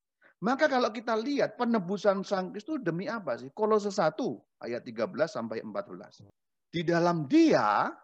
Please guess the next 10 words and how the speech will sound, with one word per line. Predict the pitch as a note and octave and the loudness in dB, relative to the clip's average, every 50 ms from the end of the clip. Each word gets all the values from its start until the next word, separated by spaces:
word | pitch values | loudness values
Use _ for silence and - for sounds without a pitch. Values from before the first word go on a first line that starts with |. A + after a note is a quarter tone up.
| _ _ _ _ | _ _ _ _
Dianya | - A2 A2 A2+ G#2+ G#2+ A#2 | -6 -2 -2 0 0 0 -2
Yesus, | A2+ A2 A#2 A#2+ B2+ B2 - A3 A#3 - - | 0 0 0 0 0 0 -4 -6 -8 -8 -4
Anak | - B2 B2+ C3+ C#3+ C3+ - - | -2 -2 0 0 0 -2 -4 -8
yang | B2 A2+ A2 | -10 -10 -8
terkasih, | G#2 A2+ A2 G2 G2+ F#2+ F#2+ - - G3+ C4+ - _ _ _ _ _ _ | -8 -8 -6 -6 -6 -6 -8 -10 -12 -12 -14 -14 _ _ _ _ _ _
kita | - C4 C#4 C4+ C4 - - - C4 C4+ C4+ C#4 C#4 | 0 2 4 4 2 2 2 4 6 6 6 6 6
memiliki | B3 B3+ C4 A#3+ A#3 A#3+ A#3 A3+ G#3 A3+ A3+ A3+ A#3 A3 | 6 6 6 6 6 6 6 4 4 2 2 0 -4 -2
penebusan | - A3+ G3+ G#3 F#3+ D#3+ E3+ E3+ - F#3 D#3+ D#3 C#3+ | 0 0 2 2 0 0 -2 0 2 2 2 2 0
kita, | G#3+ A3+ B3+ D#4 D#4 | 0 4 6 6 6
yaitu | C4+ C4 B3 B3 C4 C4+ C4+ - F4 | 6 6 4 4 2 0 0 0 0